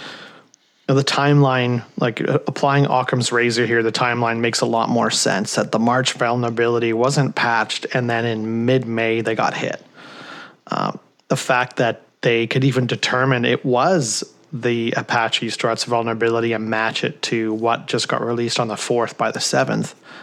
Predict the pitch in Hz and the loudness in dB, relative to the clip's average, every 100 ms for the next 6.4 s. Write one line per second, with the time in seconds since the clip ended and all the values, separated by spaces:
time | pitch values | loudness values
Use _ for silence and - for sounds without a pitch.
0 | - 127 113 120 - - 135 123 117 117 | -6 -4 0 0 -2 -2 0 0 0 0
1 | 117 120 - 117 110 117 113 113 117 113 | 0 0 0 0 2 2 2 0 0 0
2 | 110 113 107 123 131 101 110 - - - | 0 0 0 2 2 0 -6 -8 -14 -16
3 | - - - - 117 113 113 113 113 107 | -18 -20 -10 -2 0 2 2 0 -2 0
4 | 117 107 107 - 127 104 104 107 - 120 | 0 0 0 -2 -2 -2 -4 -6 -4 0
5 | 110 - - 117 117 110 117 - - 123 | 0 -2 -2 0 -2 -2 -4 -2 0 0
6 | 110 117 107 | -2 -4 -4